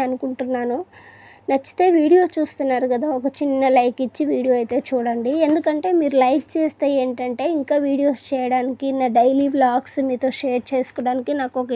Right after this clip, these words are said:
ఇంట్రెస్ట్ ఉంటుందన్నమాట. సరే, నేను వీడియోస్ చేస్తున్నాను, చూస్తున్నారు, వాళ్ళకి నచ్చుతున్నాయి, లైక్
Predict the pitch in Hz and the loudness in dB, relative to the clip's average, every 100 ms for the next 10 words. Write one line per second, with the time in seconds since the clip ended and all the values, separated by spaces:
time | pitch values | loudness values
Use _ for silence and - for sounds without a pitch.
0 | 262 254 269 - 240 233 240 247 254 240 | -4 -2 -4 -2 -4 -4 -4 -4 -4 -6
1 | 226 233 320 - - - - - - _ | -6 -10 -10 -16 -20 -20 -20 -20 -20 _
2 | - 254 254 269 269 254 262 269 285 277 | 0 4 4 4 2 2 2 4 4 2
3 | - 254 240 - 247 240 247 240 269 269 | 0 -2 -2 -6 -4 -4 -6 -2 -2 -2
4 | - 262 247 247 262 277 _ 330 294 254 | -4 -2 0 0 -2 -2 _ -4 2 2
5 | 277 285 254 - - 302 262 240 254 254 | 2 0 -2 -6 -6 -2 0 0 0 0
6 | 330 269 254 269 | 0 2 2 2